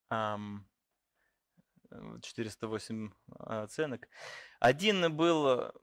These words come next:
ну, это, это точно как игрушка, созданный для написания маленьких, м, кусочков кода, и традиционно используется, а, не, э, опытными программистами, а другой просто скриптовый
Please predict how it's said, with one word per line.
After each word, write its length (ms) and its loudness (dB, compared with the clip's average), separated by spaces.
ну, 160 -2
это, 160 -2
это 180 -4
точно 280 0
как 140 -2
игрушка, 680 -2
созданный 480 -4
для 460 4
написания 440 -2
маленьких, 560 -2
м, 100 -12
кусочков 500 -8
кода, 360 2
и 140 2
традиционно 540 0
используется, 640 -2
а, 440 2
не, 460 0
э, 320 6
опытными 420 0
программистами, 680 0
а 140 8
другой 340 2
просто 400 2
скриптовый 640 -2